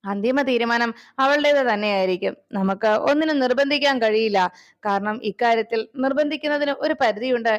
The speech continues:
എന്ന് പറഞ്ഞപ്പോ രാഘവൻ നായർ പറഞ്ഞു, "മതി, ശാരദാമ്മ ശാലിനിയെ ഒന്ന് അറിയിക്കുമല്ലോ. എൻ്റെ ഈ ഒരു ആഗ്രഹത്തെക്കുറിച്ച് ശാലിനിയോട് ശാരദാമ്മ പറഞ്ഞാൽ മതി.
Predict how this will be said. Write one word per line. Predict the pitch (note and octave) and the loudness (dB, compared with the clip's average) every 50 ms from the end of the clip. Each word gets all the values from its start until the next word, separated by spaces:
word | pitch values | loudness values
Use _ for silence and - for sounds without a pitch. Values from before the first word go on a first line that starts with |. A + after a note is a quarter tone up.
| - | -2
എന്ന് | - A#3 A#3 A#3 | -4 -4 -2 -2
പറഞ്ഞപ്പോ | A3 G#3+ G3+ G3 G3 G3 G3 G3 F3+ F3 - - | -2 -2 -2 -2 -4 -6 -4 -4 -4 -4 -2 0
രാഘവൻ | G#3 G3+ G3 G3 G#3+ A3 A3 | 0 0 0 0 -2 -2 0
നായർ | A3 A3 A3 | 0 -2 -2
പറഞ്ഞു, | G#3+ G#3 G3 G3 F#3+ F#3 - - - _ _ | -2 -2 -4 -4 -6 -12 -16 -16 -20 _ _
"മതി, | G#3 F#3+ F#3+ F#3+ G3+ G3 F#3+ - - - - - _ _ | -8 -6 -4 -2 0 -2 -2 -4 -8 -18 -20 -20 _ _
ശാരദാമ്മ | - A3 G#3 G3 G3 G3 A3 A3 A3 A#3 A#3 A#3 A3+ - - - _ _ _ - | -4 0 2 2 2 2 2 2 2 2 0 0 0 -4 -10 -20 _ _ _ -4
ശാലിനിയെ | - B3 A3+ A3+ A3 A3 - - C4+ C4+ C#4+ C#4 C4+ C4+ - | 0 0 2 2 2 0 0 -2 -2 0 0 0 0 0 -2
ഒന്ന് | - D#4 D#4 D4+ | -2 -2 0 0
അറിയിക്കുമല്ലോ. | C4+ B3+ C4+ D4+ D#4+ - E4+ E4+ D#4 C4 A#3 G3+ F#3+ - _ _ _ | 2 2 2 0 -2 -2 -2 -2 0 0 0 -2 -2 -6 _ _ _
എൻ്റെ | G3+ G3 F#3+ G3 G#3+ | -8 -6 -2 0 0
ഈ | A3 | 2
ഒരു | A3+ A3+ A3 G#3+ | 2 2 2 0
ആഗ്രഹത്തെക്കുറിച്ച് | G#3+ G#3 A3+ A#3 A#3+ A3 B3 B3 A#3 B3 A#3+ A3+ A#3+ A#3+ G#3 - - - _ _ | 0 0 0 -2 0 0 -2 -2 -2 -2 -4 -2 -2 -2 -2 -2 -4 -12 _ _
ശാലിനിയോട് | - - B3 A#3+ B3 B3+ C4 C4+ C#4 C#4 | -4 -2 0 0 2 2 2 2 0 0
ശാരദാമ്മ | C#4 C#4+ C4 C4 C4+ C#4+ D4+ D4+ D4+ D4+ D4+ | 0 0 2 2 2 2 2 2 0 0 0
പറഞ്ഞാൽ | C4+ B3+ B3+ C4+ C#4+ C#4+ C#4 | 0 0 0 0 0 0 0
മതി. | B3+ A#3+ A3 G3+ F#3 | 0 0 0 -2 -2